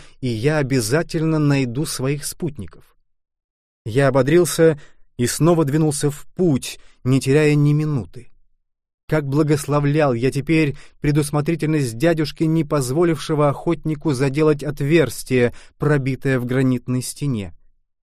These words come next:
Благодетельный источник, подкреплявший нас в дороге, теперь будет моим поводырём по лабиринтам земной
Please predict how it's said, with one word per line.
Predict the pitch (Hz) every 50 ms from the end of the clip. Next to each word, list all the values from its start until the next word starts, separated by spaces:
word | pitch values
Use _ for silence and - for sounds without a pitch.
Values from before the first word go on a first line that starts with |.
| _ _ _
Благодетельный | 117 120 127 123 131 135 151 180 - 165 156 151 151 151
источник, | 139 143 - - - 185 175 - - - 135 131 123 - - - _ _ _
подкреплявший | - 156 147 - - 147 151 147 147 156 160 147 - - 143 139
нас | 135 143 151 131 107
в | 101 104
дороге, | 113 123 120 151 185 175 147 160 156 143 147 - - _ _ _ _ _ _
теперь | _ - 117 - 185 196 190 165
будет | 147 175 180 175 170 -
моим | 135 139 147 160 175 170 156 147
поводырём | - - 160 147 147 156 143 135 135 131 165 170 165 160 147
по | - - 156
лабиринтам | 143 143 143 120 123 123 131 165 170 156 147 156 151 147 143 143 - - -
земной | - 127 110 127 147 135 123 117 123 127 127